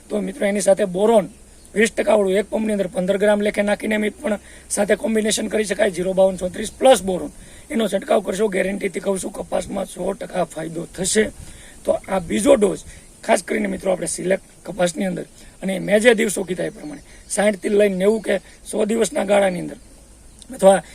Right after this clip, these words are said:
જે તમારા ઝીંડવાની બંધવાની અવસ્થા કમ્પ્લીટ થઈ ગઈ છે એ અવસ્થાએ ઝીરો બાવન ચોત્રીસનો આ ડોઝ બીજા ડોઝ તરીકે વોટર સોલ્યુબલની અંદર મિત્રો આપણે ખાસ કરીને અંદર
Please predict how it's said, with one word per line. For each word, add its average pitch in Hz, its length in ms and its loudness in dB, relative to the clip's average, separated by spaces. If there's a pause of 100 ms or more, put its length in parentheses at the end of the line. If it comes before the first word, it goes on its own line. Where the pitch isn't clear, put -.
(120)
જે 202 100 2
તમારા 220 300 2
ઝીંડવાની 220 420 4
બંધવાની 208 380 2
અવસ્થા 190 340 -2
કમ્પ્લીટ 175 320 -4 (260)
થઈ 185 100 -2
ગઈ 185 160 -6
છે 147 140 -10 (300)
એ 285 80 -2
અવસ્થાએ 202 400 -2
ઝીરો 175 240 -10
બાવન 170 240 -8
ચોત્રીસનો 165 600 -12 (300)
આ 240 140 2
ડોઝ 180 240 -2 (260)
બીજા 247 260 6
ડોઝ 208 240 4
તરીકે 175 240 -8
વોટર 180 200 -10
સોલ્યુબલની 165 420 -8
અંદર 160 200 -10
મિત્રો 160 220 -12
આપણે 165 180 -8
ખાસ - 420 -14
કરીને 165 220 -10
અંદર 160 240 -6